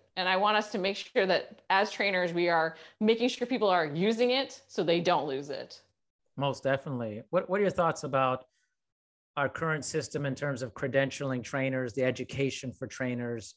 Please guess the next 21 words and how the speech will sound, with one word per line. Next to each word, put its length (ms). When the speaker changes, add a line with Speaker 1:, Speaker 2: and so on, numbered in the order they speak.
Speaker 2:
people 520
currently 380
coming 460
out 320
into 280
our 120
business, 680
and 420
maybe 220
their 400
lack 260
of 120
education 640
or 320
the 100
type 300
of 120
education 640
that 180
they're 100
getting 400